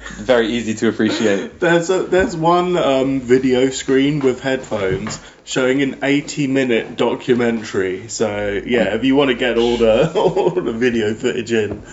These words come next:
Speaker 1: Was it the
Speaker 2: Eighty minutes.
Speaker 1: Was it his daughter's one about The Shining?
Speaker 2: Yeah.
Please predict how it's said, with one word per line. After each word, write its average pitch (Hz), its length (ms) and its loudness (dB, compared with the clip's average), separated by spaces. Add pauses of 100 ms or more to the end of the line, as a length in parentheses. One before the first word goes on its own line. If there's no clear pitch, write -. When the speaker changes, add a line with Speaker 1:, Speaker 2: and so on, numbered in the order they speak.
(300)
Speaker 1:
Was 123 160 4
it 123 100 4
the 120 340 6
Speaker 2:
Eighty 131 320 0
minutes. 113 340 2
Speaker 1:
Was 117 140 2
it - 120 4
his 110 240 2
daughter's 110 380 4
one 110 140 4
about 104 220 4
The 95 60 -4
Shining? 107 340 2 (280)
Speaker 2:
Yeah. 95 140 -10